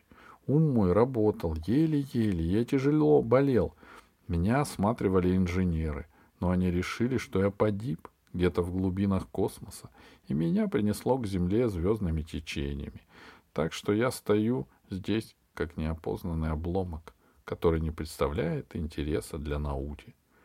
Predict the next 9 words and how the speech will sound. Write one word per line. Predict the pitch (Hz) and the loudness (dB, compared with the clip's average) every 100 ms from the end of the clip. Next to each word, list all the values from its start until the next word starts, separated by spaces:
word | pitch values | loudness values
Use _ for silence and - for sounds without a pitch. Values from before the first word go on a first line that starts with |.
| _ _ - | _ _ -6
«А | |
почему | - - 98 135 | -2 0 0 0
ты | - | 2
молчал, | 165 170 - 170 147 | 4 4 4 4 4
когда | 113 113 131 | 4 4 4
к | - | 2
тебе | 110 113 147 | 2 6 8
вернулась | 120 104 127 156 - | 8 6 6 4 4
речь?» | 131 107 101 98 - | 6 6 6 4 -4